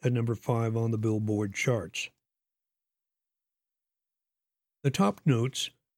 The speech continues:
was a vocal group originally from Detroit, then later moved to New York City. Primary members were Derek Martin and Howard Guyton. Other members would also include George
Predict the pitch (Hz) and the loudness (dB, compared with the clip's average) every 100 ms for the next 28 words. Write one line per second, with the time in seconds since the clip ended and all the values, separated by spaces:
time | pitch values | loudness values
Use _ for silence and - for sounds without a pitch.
0 | _ _ _ _ - 120 120 156 151 131 | _ _ _ _ -2 0 4 4 4 2
1 | 117 117 123 120 123 110 117 113 120 - | 2 -2 -2 0 0 0 0 0 0 2
2 | 123 123 120 123 - 156 92 - - _ | 2 0 0 -2 2 0 0 -6 -20 _
3 | _ _ _ 117 107 110 120 120 113 110 | _ _ _ -4 -2 0 0 0 0 -2
4 | - 117 107 101 - - 147 95 - _ | 0 0 0 -4 -6 0 2 2 -6 _
5 | _ _ _ _ _ _ _ _ _ _ | _ _ _ _ _ _ _ _ _ _
6 | - 127 123 120 117 113 110 113 131 131 | -2 2 2 2 2 0 0 0 0 -2
7 | - 113 110 - _ _ _ 131 117 110 | -2 -2 -2 -8 _ _ _ -2 -2 -4
8 | - 117 123 - 156 160 _ _ _ - | -2 0 0 2 2 2 _ _ _ -2
9 | 117 117 123 - 120 117 110 147 147 - | 0 0 -2 0 2 0 0 2 2 0
10 | 110 - _ _ _ _ _ _ _ - | -4 -4 _ _ _ _ _ _ _ 0
11 | 160 156 147 135 135 127 - _ _ - | 4 6 4 4 2 0 -6 _ _ -2
12 | 127 123 123 135 113 117 123 113 107 127 | 2 2 2 0 0 2 2 2 0 0
13 | 117 - | 0 -6